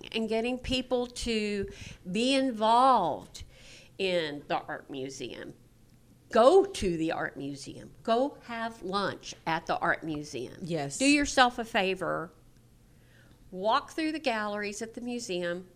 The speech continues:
Speaker 1: Go sit at Hester's and have lunch and go, "Wow, this is really cool."
Speaker 2: It's really cool. I went in there, uh, last art walk,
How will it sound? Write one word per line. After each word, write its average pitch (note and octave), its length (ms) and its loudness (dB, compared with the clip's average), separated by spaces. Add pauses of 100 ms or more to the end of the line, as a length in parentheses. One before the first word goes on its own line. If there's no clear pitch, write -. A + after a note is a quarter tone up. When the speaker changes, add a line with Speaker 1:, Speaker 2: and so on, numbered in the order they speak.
(140)
Speaker 1:
Go C4 220 4
sit C4+ 320 -2
at B3+ 100 -6
Hester's G#3+ 500 -6
and G#3 140 -8
have F#3 240 -2
lunch - 540 -8 (840)
and G#3+ 200 -4
go, F#3 400 0 (520)
"Wow, C#3 680 -6 (580)
this G#3 240 -8
is D#4+ 220 -8 (180)
really F3 440 -2
cool." - 520 -2
Speaker 2:
It's G3+ 200 2
really F3 320 2
cool. C3+ 320 0
I F3 140 4
went A3+ 260 -2
in A3 80 -4
there, F3+ 800 -2
uh, D3 300 0
last D#3 400 -4
art F#3 180 -4
walk, B2+ 380 -8